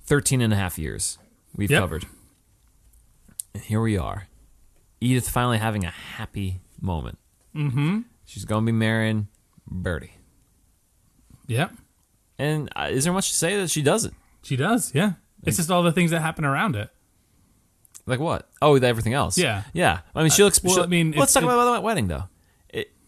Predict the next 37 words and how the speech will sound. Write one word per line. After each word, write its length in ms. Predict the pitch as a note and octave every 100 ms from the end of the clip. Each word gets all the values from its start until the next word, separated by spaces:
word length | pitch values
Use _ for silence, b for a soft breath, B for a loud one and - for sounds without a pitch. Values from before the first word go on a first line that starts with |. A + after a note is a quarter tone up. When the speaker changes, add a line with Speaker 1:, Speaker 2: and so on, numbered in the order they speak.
| _ _ -
Speaker 1:
it, 320 | - D#3+ -
she 120 | E3+
says 240 | - G#3+
to 80 | D#3+
Robert, 340 | D3 E3 B2 -
you 80 |
know, 120 | A#2+ G#2
"I 100 | A#2
never 220 | C#3 C3+
thought 200 | C#3+ C3+
this 100 | A#2+
day 140 | C3
would 160 | A#2+ G2
come." 300 | C3+ A2 E2
And 60 | G2
it's 120 | G#2
like, 180 | A#2 - b b b
well, 100 | F3
Speaker 2:
She 60 | E3
Speaker 1:
you 40 | D3+
Speaker 2:
said, 260 | G3+ D#3
"Do 100 | D3
you 100 | E3+
ever 120 | F3
think 180 | F3 F#3
we'd 120 | F3 D#3+
get 140 | D#3
to 60 | D#3
this 140 | D3+
day?" 140 | E3
And 140 | E3+ C#3
Robert 240 | C#3 C#3+
says, 180 | C3 B2 -
"I 80 | A#3
don't 120 | A#2
know. 200 | A2 A2 - _ _
Maybe." 440 | - C#3 D#3+ A2+